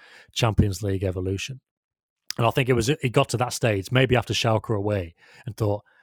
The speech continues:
"We're just conceding too many goals here. We need to change it." But because those games happen, you know, once, you know, they're, they're,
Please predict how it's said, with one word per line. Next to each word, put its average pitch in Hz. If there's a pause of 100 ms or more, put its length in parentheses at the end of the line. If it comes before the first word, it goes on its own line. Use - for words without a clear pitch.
(500)
"We're 127
just -
conceding 90
too 101
many 90
goals 101
here. 87
We 87
need 92
to -
change 98
it." 113
But -
because 180
those 147
games 127
happen, 113
you 117
know, 107
once, 110 (380)
you 143
know, 131
they're, 120
they're, 147